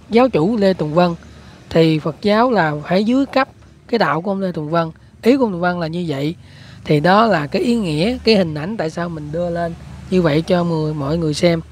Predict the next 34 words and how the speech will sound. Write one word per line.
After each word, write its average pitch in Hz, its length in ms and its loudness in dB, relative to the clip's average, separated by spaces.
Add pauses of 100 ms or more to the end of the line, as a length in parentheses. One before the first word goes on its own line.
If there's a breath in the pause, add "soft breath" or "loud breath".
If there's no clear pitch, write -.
(300 soft breath)
Thì 156 140 0
đó 170 180 4
là 208 80 2
hình 151 140 -2
ảnh 175 200 -2
để 202 140 0
dẫn 175 380 -2 (340 loud breath)
dụ 147 300 0
vào 151 300 0
câu 170 180 0
chuyện 156 300 0
của, 196 300 4
ờ, 175 280 0
ngày 147 200 -2
hôm 160 120 -2
nay 170 160 0
mình 156 200 -6
đang 160 180 -2
nói. 196 240 2 (640 loud breath)
Cái 277 100 4
hình 233 120 6
ảnh 180 200 0
đó 269 160 2
tất 294 260 -2
cả 185 240 0
các 254 120 -4
đệ 175 140 -2
tử 180 240 -4
năm 196 220 -4
xưa 196 320 -4
đều 170 200 -2
biết 240 200 -2
rõ 185 360 2 (720)
về 165 420 4